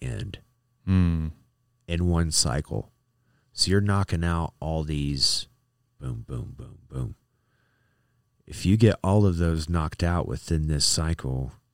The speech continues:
Speaker 1: what is that gonna do when this next cycle comes around that you just lost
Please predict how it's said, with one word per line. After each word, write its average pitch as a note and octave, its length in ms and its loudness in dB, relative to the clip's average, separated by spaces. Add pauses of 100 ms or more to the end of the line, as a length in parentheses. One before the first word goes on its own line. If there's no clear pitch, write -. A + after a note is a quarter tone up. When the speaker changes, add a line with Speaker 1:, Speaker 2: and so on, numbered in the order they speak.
(140)
Speaker 1:
what E2+ 240 -2
is G2 140 4
that F2 260 0
gonna C#2 240 -2
do D2 680 2
when D2+ 140 -6
this C#2+ 240 -4
next D#2 260 -2
cycle D2 300 -4
comes C#2 360 -4
around D#2 380 0
that - 160 -4
you D#2 120 0
just F2 220 0
lost E2+ 440 0